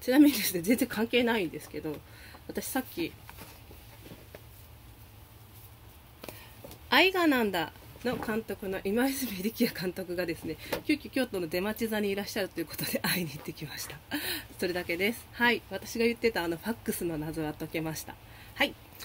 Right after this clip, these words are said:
それではですね、えーと、アスガー・ファルファディ監督、もうダッシュで見に行ったね。しかも今日、あの、映画デーなので、えーと、その映画デーに関してちょっと言いたいことがあるので、後ほどお伝えいたします。それでは、あらすじいきたいと思います。アルゼンチンに暮らすラウラ、ペネロペ・クルスが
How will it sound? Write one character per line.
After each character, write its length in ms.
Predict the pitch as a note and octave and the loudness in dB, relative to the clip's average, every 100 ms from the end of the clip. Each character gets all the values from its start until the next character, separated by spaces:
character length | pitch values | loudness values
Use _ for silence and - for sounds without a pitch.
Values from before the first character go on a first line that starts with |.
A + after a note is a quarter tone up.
| - - | -16 0
そ 80 | |
れ 100 | G4 | 2
で 60 | B4 | 4
は 140 | A4+ | 4
で 100 | A#3+ D#3 | 2 0
す 100 | F3 | -4
ね、 100 | - | -2
え 120 | E3+ | -4
ー 20 | |
と、 240 | - D#3 - | -2 -6 -6
ア 80 | - | -6
ス 140 | - | 0
ガ 140 | E4 G4+ | 0 0
ー・ 20 | |
フ 120 | F#4 | 0
ァ 40 | |
ル 60 | F#4 | 2
フ 80 | F#4 | 2
ァ 60 | |
デ 140 | E4+ A3+ | 2 0
ィ 60 | |
監 140 | E3+ E3 | -2 -8
督、 280 | E3 E3 D#3+ | -6 -8 -4
も 120 | F#3 | -2
う 60 | E3 | 2
ダ 100 | B3+ | 2
ッ 40 | |
シ 160 | - G#3+ | 4 4
ュ 20 | |
で 80 | E3+ | 4
見 120 | E3 | 2
に 100 | D3+ | 0
行 40 | C#3+ | -2
っ 20 | - | -6
た 100 | D#3+ | -4
ね。 160 | A3+ - - - - - - | -4 -8 -18 -18 -18 -16 -6
し 80 | |
か 80 | - | 4
も 140 | C4+ A3+ | 4 4
今 120 | C#4 | 0
日、 80 | - | 0
あ 40 | F#3 | -2
の、 220 | E3+ - | -2 2
映 160 | C4 D4+ | 4 4
画 140 | D4+ - | 2 2
デ 100 | F#3+ | 0
ー 140 | D3+ | 0
な 80 | C#3 | -4
の 120 | C3+ B2+ | -8 -4
で、 180 | F#3+ E3+ - - - | -2 -2 -8 -20 -14
え 80 | F#3 | -10
ー 40 | F3+ | -8
と、 100 | E3 | -4
そ 100 | G3 | 4
の 40 | |
映 140 | - C#4+ | 6 8
画 80 | |
デ 100 | D#4 | 8
ー 20 | G#3+ | 6
に 80 | |
関 180 | F3+ F3 | 2 -4
し 20 | |
て 60 | D#3+ | -4
ち 80 | E3+ | -4
ょ 20 | |
っ 20 | |
と 80 | D#3+ | 0
言 60 | F3+ | 0
い 40 | |
た 60 | F#3+ | 0
い 60 | |
こ 100 | G3 | -2
と 100 | F#3+ | -4
が 80 | E3+ | -4
あ 20 | |
る 80 | D3 | -4
の 40 | |
で、 40 | D3+ | -4
後 220 | F3 F3+ | -4 -4
ほ 100 | E3 | -6
ど 100 | D#3+ | -6
お 40 | - | -8
伝 240 | - A#3 | -4 -4
え 20 | |
い 40 | C#4+ | -2
た 80 | |
し 120 | D4+ D#4 | 0 0
ま 100 | F4 | 0
す。 80 | - - - - | -6 -16 -16 -2
そ 60 | G#4+ | 0
れ 60 | |
で 60 | A4+ | 2
は、 100 | - | 0
あ 60 | F#3+ | -4
ら 80 | G3+ | -4
す 140 | F#3+ | -6
じ 120 | E3 | -8
い 40 | D#3 | -8
き 120 | - | -6
た 80 | D#3 | -6
い 80 | |
と 80 | D3+ | -4
思 100 | F#3 | 0
い 40 | A#3 | 4
ま 100 | D4 | 4
す。 240 | - - - - - - - - | 0 -14 -18 -20 -20 -20 -20 0
ア 80 | A3+ | 2
ル 100 | E4+ | 4
ゼ 140 | G#4+ | 4
ン 60 | G4 | 4
チ 120 | C#4+ | 4
ン 80 | G3+ | 4
に 80 | |
暮 180 | D#3+ E3 | 0 -4
ら 80 | E3 | -4
す 140 | - - | -6 -4
ラ 200 | - C4+ | 4 6
ウ 80 | B3+ | 6
ラ、 100 | D#3+ - - - | 0 -8 -20 -6
ペ 100 | G#3+ | 2
ネ 120 | B3+ | 4
ロ 80 | D#4 | 4
ペ・ 160 | D4+ D4+ | 2 0
ク 160 | - | 2
ル 80 | A#3+ | 0
ス 180 | - F3 | 0 -2
が 160 | C#4 | -2